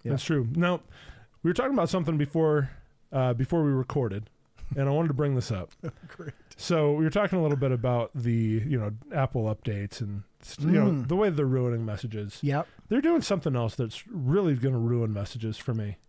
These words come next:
Speaker 1: It, okay.
Speaker 2: They're going to implement technology that will make Android users appear as blue text
Speaker 1: Nope.
Speaker 2: bubbles.
Speaker 1: I will no longer feel better than them.
Speaker 2: The whole point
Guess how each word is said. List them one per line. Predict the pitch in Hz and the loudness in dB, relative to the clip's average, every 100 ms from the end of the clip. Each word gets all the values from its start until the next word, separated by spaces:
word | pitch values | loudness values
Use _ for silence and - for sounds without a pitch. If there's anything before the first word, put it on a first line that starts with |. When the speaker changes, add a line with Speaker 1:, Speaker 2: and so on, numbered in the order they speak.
| - | -4
Speaker 1:
It, | 170 175 _ _ _ _ _ _ - - | -2 -2 _ _ _ _ _ _ -10 -6
okay. | 143 185 143 175 - _ _ - - _ _ - | 0 0 2 -2 -4 _ _ -20 -20 _ _ -2
Speaker 2:
They're | 160 | 0
going | 147 180 220 | 2 0 0
to | - 156 127 _ - | -2 -4 -8 _ -2
implement | 175 185 190 185 170 | 0 2 2 0 0
technology | - - 165 180 139 107 98 - - - - - - - | -2 0 0 2 0 0 -4 -6 -16 -20 -20 -20 -20 -2
that | 156 156 | 0 2
will | 156 | 2
make | 156 160 156 - - _ _ _ _ - | 2 0 -2 -12 -18 _ _ _ _ -2
Android | 165 202 165 180 170 | 2 2 2 2 2
users | 143 185 147 127 120 | 2 2 2 0 0
appear | 135 - 165 160 147 | -4 0 2 2 2
as | 147 135 | 0 0
blue | 113 139 151 160 151 147 | 0 0 2 2 0 -4
text | - 190 120 | -4 -4 -2
Speaker 1:
Nope. | 113 | -2
Speaker 2:
bubbles. | 120 107 101 - - _ - | 0 -2 -6 -12 -20 _ -12
Speaker 1:
I | 127 131 | -4 -2
will | 143 | 0
no | 139 143 | 0 0
longer | 147 147 147 | 0 0 -2
feel | 156 147 | -2 -2
better | 131 139 170 | 0 -2 -2
than | 131 | -2
them. | 120 117 117 | -4 -6 -6
Speaker 2:
The | 147 151 | 0 2
whole | 170 - 214 | 4 4 2
point | 214 - 240 277 - | 0 2 2 2 0